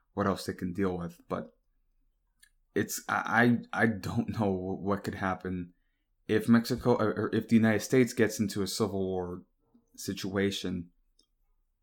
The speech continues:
What is Mexico gonna see, and what, what could they possibly do? 'Cause we have, like, a whole swath of land that we took from them, and if there's a nationalist segment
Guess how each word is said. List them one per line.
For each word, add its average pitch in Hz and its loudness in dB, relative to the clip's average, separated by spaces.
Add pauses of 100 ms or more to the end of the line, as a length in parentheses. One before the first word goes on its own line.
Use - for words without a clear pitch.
(140)
What 101 -2
is 107 0
Mexico 101 2
gonna 95 -2
see, 104 2
and 92 -4
what, 101 -2 (720)
what 113 0
could 120 2
they 107 6
possibly 101 -2
do? 104 2 (420)
'Cause 92 -4 (1600)
we 117 6
have, 143 4
like, 123 2
a 107 0
whole 139 0
swath 139 -2
of 117 -2
land 139 4
that 113 4
we 101 -2
took 139 -2
from 107 0
them, 92 -4 (440)
and 95 0 (760)
if 104 -2
there's 117 6
a 113 6
nationalist 113 2 (380)
segment 113 2